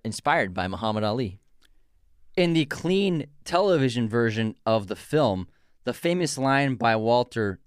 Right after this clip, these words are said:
Speaker 2: "This is what happens when you F a stranger in the ass," was changed to, "This is what happens when you find a stranger in the Alps."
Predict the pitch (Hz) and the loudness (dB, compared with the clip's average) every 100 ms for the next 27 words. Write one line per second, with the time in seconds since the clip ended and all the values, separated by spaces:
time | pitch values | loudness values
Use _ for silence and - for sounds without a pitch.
0 | _ - 214 190 196 180 185 190 185 160 | _ -2 -2 -2 0 2 2 2 -2 -2
1 | 165 165 160 208 202 - 175 - 202 202 | 0 0 -2 0 -2 -2 -6 0 2 2
2 | 165 180 180 180 214 185 165 - - - | 2 2 4 4 4 2 0 -6 -18 -20
3 | - - 135 135 - 175 175 160 - 143 | -20 -2 -2 0 0 2 2 -2 -2 0
4 | 127 - _ _ _ _ 202 226 185 190 | 0 -2 _ _ _ _ 2 2 2 0
5 | 175 175 180 180 147 156 156 139 190 185 | 2 2 2 0 -2 0 -2 0 2 2
6 | 170 - 185 202 156 175 165 160 180 196 | 0 0 2 2 4 2 2 4 4 4
7 | 139 - - - | 2 -2 -14 -14